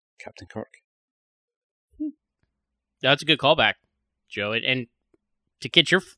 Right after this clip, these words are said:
Speaker 2: thoughts on, what are your thoughts overall on the episode itself? And we can wrap back, 'cause this is a good discussion point about this episode. We'll all wrap back around to it, but I wanna get Joe in here as well.
Speaker 1: So, yeah, I'd, like Ken, you said the dog, the dog steals the show. It should have won some kind of an award. Um, not only does it have some kind of unicorn horn, horn,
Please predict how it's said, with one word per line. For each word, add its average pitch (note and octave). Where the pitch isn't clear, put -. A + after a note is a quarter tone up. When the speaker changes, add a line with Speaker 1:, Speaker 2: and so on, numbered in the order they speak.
Speaker 2:
thoughts A#2+
on, B2
what C#3
are C#3+
your C#3+
thoughts C#3+
overall B2+
on A2
the A2
episode G#2+
itself? A#2+
And A#2+
we C3+
can C#3
wrap D3
back, C#3
'cause C#3
this D#3+
is E3+
a D3
good C#3+
discussion C3
point B2
about A2+
this G#2+
episode. B2
We'll A2
all B2
wrap A#2
back A2+
around G#2+
to B2
it, G#2
but A2
I -
wanna A#2+
get A2+
Joe A#2+
in A2+
here A2
as G2+
well. A2+
Speaker 1:
So, A2
yeah, G#2+
I'd, G#2+
like G#2
Ken, A2
you G#2+
said G#2
the G2
dog, G#2+
the G2+
dog G2+
steals G2
the F#2
show. G2
It F#2+
should -
have F#2
won F#2+
some F2+
kind F#2
of E2
an F#2
award. F2+
Um, F2+
not A2+
only B2+
does A2
it G2+
have G#2
some G2+
kind G2+
of F#2
unicorn A2+
horn, C3
horn, C3+